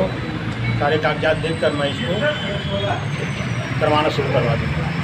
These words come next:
फिर मोटेशन पर बात हुई, उन्होंने कहा, "मोटेशन का पेपर थोड़ा देखना होगा,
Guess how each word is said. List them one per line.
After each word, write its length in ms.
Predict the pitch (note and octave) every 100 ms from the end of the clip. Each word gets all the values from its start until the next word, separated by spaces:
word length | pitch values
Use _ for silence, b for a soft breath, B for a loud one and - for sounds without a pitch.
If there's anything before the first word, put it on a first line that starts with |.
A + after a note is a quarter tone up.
| - - - - - - - - -
फिर 80 | F#3
मोटेशन 480 | F3+ F3+ F3+ G#3 G#3+
पर 120 | F#3+
बात 160 | F#3+ G#3
हुई, 160 | G#3
उन्होंने 220 | G3 F#3 G3
कहा, 180 | F#3+ F#3
"मोटेशन 760 | F3 - F3 G3+ - - - - - - - - - - F3+
का 80 | E3+
पेपर 280 | F3 G3 F#3
थोड़ा 180 | F#3+ F3
देखना 280 | D#3+ E3 F#3+
होगा, 300 | F3 E3+